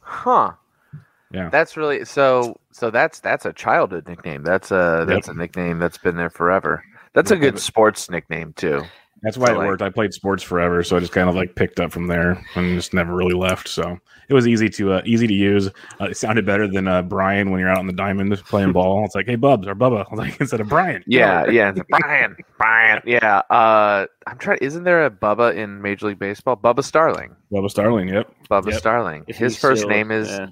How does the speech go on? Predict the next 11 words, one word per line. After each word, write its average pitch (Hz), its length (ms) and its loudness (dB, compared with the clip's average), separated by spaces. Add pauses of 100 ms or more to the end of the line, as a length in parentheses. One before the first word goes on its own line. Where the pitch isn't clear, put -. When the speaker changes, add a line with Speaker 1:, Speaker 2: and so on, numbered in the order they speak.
Speaker 1:
Derek, 101 540 2 (200)
apparently. 78 680 -6 (380)
Speaker 3:
Huh. 123 240 0 (260)
Speaker 2:
Really? 135 280 0 (160)
Didn't - 260 -8
you 87 60 -6
s-, - 200 -8
the 98 140 0
things 110 260 2
you 113 100 -2
learn. 92 300 -4